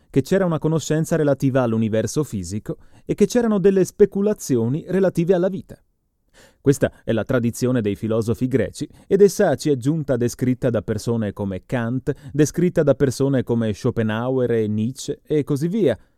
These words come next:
Materiale interessante. Strano a dirsi, questi scritti coincidono con delle nuove presentazioni in Europa di informazioni provenienti dall'Asia.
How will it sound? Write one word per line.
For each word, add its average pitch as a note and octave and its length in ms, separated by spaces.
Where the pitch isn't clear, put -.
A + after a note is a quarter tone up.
Materiale E3 440
interessante. B2 720
Strano G2+ 440
a A#2 40
dirsi, F#2 560
questi F#3 360
scritti A3+ 500
coincidono A3 880
con F3+ 180
delle E3+ 200
nuove F3 320
presentazioni C#3 880
in E2 80
Europa F2 420
di F#3+ 160
informazioni G#3 680
provenienti A#3 520
dall'Asia. A3+ 580